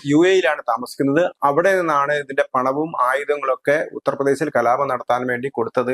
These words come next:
എന്നുള്ളതാണ് കുറ്റപത്രത്തിൽ, നാലായിരത്തി നാനൂറ് പേജുള്ള കുറ്റപത്രത്തിൽ പോലീസ് പറയുന്നത്. ഇപ്പൊ ഈ സംഭവത്തില് സമാജ്വാദി പാർട്ടിയുടെ ഒരു എം പിയും ഒരു എം എൽ എയുടെ മകനും ഇപ്പോഴും ജയിലിനകത്താണ്. ഏതാണ്ട് എഴുപത്തിയേഴ് പേർ,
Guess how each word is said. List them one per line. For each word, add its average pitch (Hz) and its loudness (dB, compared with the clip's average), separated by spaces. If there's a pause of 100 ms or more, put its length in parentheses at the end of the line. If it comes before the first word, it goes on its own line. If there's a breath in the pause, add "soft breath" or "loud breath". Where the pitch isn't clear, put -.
എന്നുള്ളതാണ് 120 0
കുറ്റപത്രത്തിൽ, 131 -2 (340 soft breath)
നാലായിരത്തി 135 0
നാനൂറ് 139 0
പേജുള്ള 127 2
കുറ്റപത്രത്തിൽ 123 -2
പോലീസ് 131 0
പറയുന്നത്. 113 0
ഇപ്പൊ - -4
ഈ 190 4
സംഭവത്തില് 160 0 (380)
സമാജ്വാദി 156 0
പാർട്ടിയുടെ 143 0
ഒരു 139 2
എം 135 2
പിയും 143 0 (600)
ഒരു 143 2
എം 143 0
എൽ 156 0
എയുടെ 156 2
മകനും 135 -2
ഇപ്പോഴും 139 -2 (100)
ജയിലിനകത്താണ്. 123 0
ഏതാണ്ട് 131 0
എഴുപത്തിയേഴ് 156 0
പേർ, 131 2